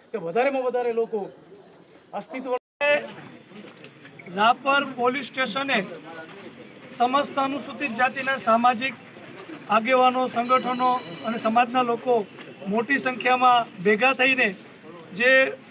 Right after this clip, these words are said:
Speaker 2: ભાજપના નેતા અને પૂર્વ રાજ્યપાલ વજુભાઈ વાળા છે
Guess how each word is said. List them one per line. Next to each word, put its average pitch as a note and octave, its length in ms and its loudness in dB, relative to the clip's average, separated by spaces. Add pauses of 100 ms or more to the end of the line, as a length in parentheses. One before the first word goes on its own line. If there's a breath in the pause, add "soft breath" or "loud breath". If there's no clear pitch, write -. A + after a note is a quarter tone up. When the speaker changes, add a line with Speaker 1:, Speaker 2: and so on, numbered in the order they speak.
(680)
Speaker 2:
ભાજપના C4 560 2
નેતા B3+ 280 0
અને C4+ 120 2
પૂર્વ B3+ 340 -2
રાજ્યપાલ B3+ 680 4 (960)
વજુભાઈ B3+ 500 2
વાળા B3 400 6
છે A#3 160 -2